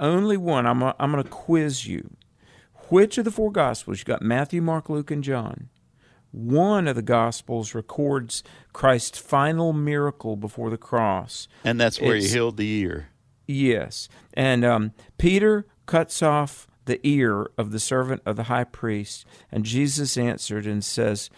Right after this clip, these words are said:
Speaker 1: "Suffer ye thus far." And he touched his ear and healed him. Jesus' final miracle was a healing. Now, here's the quiz, Jim.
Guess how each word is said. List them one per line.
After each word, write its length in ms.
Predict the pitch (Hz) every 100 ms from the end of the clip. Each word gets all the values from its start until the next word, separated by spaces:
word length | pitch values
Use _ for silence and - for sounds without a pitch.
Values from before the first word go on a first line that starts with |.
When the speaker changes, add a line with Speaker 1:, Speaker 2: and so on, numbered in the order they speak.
| -
Speaker 1:
"Suffer 440 | - - 160 147 160
ye 280 | 139 135 127
thus 320 | 123 117 -
far." 480 | - 117 104 95 - _ _ -
And 220 | 113 113
he 100 | 120
touched 460 | 110 - 156 156 -
his 200 | 143 120
ear 360 | 120 113 107 -
and 140 | 104 107
healed 640 | - - 147 135 123 110
him. 200 | - - - _ _ _ _
Jesus' 640 | - 123 117 135 - 117 -
final 340 | 131 135 147
miracle 480 | 147 131 123 - 110
was 180 | 107 104
a 80 |
healing. 720 | 98 - 156 139 127 92 95 110 _ - _
Now, 480 | 120 120 117 107 - - _ _ _ _ _
here's 320 | 143 139 123
the 80 | -
quiz, 420 | - 135 117 107
Jim. 380 | - 110 104